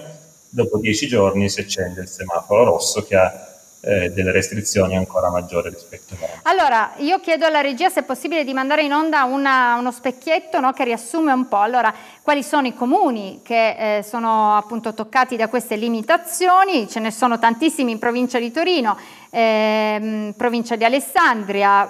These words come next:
Speaker 2: provincia di Cuneo e di, eh, Asti, anche a Novara, e provincia di Vercelli.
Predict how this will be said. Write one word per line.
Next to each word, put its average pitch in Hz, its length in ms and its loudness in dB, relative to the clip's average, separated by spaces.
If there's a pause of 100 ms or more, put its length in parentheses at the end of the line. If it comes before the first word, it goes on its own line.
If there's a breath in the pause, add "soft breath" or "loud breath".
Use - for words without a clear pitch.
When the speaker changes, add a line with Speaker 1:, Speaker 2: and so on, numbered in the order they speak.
(100)
Speaker 2:
provincia 226 420 -2
di 247 160 -4
Cuneo 254 480 2
e 220 220 -2
di, 220 480 -6
eh, 226 40 0
Asti, 214 720 0
anche 196 220 -8
a 233 40 0
Novara, 240 580 0
e 208 280 -4
provincia 208 320 -8
di 202 80 -6
Vercelli. 202 580 -6